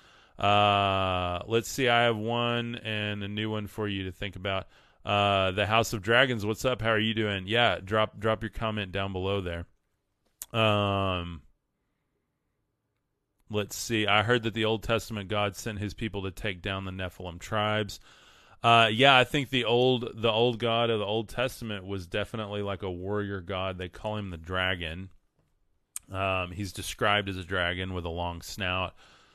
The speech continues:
fire spewing forth, smoke. He always descended on the mountain like that.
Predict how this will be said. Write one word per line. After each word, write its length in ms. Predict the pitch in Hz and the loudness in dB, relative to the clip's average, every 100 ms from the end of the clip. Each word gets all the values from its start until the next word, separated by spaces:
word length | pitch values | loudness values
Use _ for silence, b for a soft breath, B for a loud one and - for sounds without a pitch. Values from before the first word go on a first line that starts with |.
| B | B
fire 420 | - - 95 95 90 | -8 0 2 2 -2
spewing 460 | - 101 92 90 | -6 -6 -6 -6
forth, 540 | - - 92 90 87 - | -10 -6 -4 -4 -4 -10
smoke. 580 | - 101 92 92 85 | -12 -6 -4 -4 -4
He 140 | - 92 | -8 -6
always 260 | 90 90 | -4 -6
descended 480 | 82 - 101 95 90 | -10 -10 -8 -6 -6
on 140 | 82 80 | -6 -8
the 40 | |
mountain 380 | 87 90 85 87 | -6 -6 -6 -8
like 260 | 82 85 | -10 -8
that. 300 | 90 90 87 | -6 -6 -6